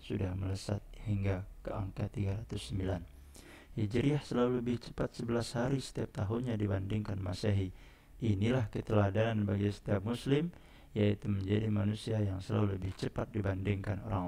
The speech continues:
lain. Jadi, bagaimana kalau kita ucapkan selamat tinggal kepada sifat yang suka entar, dan sambutlah diri kita yang baru yang bersifat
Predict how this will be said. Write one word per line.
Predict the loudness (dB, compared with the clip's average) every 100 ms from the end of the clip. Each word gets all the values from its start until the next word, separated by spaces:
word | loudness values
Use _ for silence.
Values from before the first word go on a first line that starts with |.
| 4
lain. | 4 2 -10 -20 -4
Jadi, | 2 2 2 -2 -12 -20 -20 -6
bagaimana | 0 2 4 4 4 0 -6 -16 -18 -4
kalau | -2 -2
kita | 0 -2 -2 -10 -20 -18 -18 -12 2 2 2
ucapkan | -4 2 0 2 0 0
selamat | 2 4 4 2 -2
tinggal | -4 -2 -2 -4
kepada | -4 0 0
sifat | 0 0 2 0
yang | 2 -2 0
suka | -2 0 2
entar, | 2 4 2 0 -8 -12 -14 -12 0
dan | 6 6 6
sambutlah | -2 -4 -4 -6 -2 2 2 6
diri | 4 4 2
kita | 0 0 2 2
yang | 2 4
baru | 4 4 0 -6 -16 -20 -4 4
yang | 6 6 0
bersifat | -2 -2 -2 -2 0 0